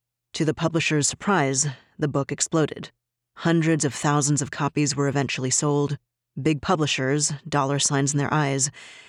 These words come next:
dangled significant offers for another book on war. But I refused.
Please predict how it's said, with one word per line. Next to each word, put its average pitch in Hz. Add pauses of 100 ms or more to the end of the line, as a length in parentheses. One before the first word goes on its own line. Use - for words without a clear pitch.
(200)
dangled 156
significant 156
offers 143
for 147
another 151
book 131
on 139
war. 131 (560)
But 151
I 147
refused. 139